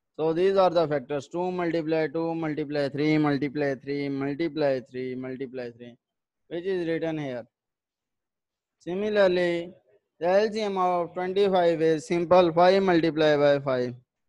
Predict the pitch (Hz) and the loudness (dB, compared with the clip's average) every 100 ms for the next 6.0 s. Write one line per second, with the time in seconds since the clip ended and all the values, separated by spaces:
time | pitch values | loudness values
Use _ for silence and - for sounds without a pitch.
0 | - 160 170 160 165 156 147 147 135 123 | -6 -2 -2 2 4 4 2 -6 -6 -8
1 | 127 _ _ _ _ _ _ _ _ _ | -14 _ _ _ _ _ _ _ _ _
2 | _ - 190 214 214 208 196 185 185 180 | _ -4 0 4 4 4 4 2 4 2
3 | 170 160 - 180 165 139 127 120 - - | 2 0 2 4 4 2 -2 -6 -16 -20
4 | _ _ 151 156 180 185 170 160 156 151 | _ _ -10 -4 0 2 0 -4 -6 -8
5 | 143 - 160 156 151 147 143 147 143 - | -8 -4 -2 0 -2 -2 -2 -2 -4 -8